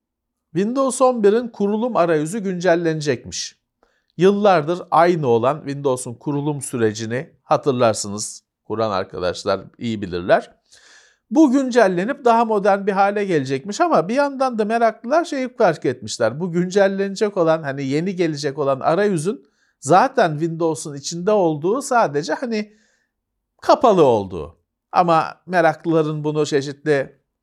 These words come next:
komut satırından parametrelerle falan açabildikleri zaten biliniyormuş.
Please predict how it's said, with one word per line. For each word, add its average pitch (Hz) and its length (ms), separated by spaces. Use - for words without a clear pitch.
komut 147 260
satırından 131 600
parametrelerle 135 800
falan 175 240
açabildikleri 175 800
zaten 120 460
biliniyormuş. 113 760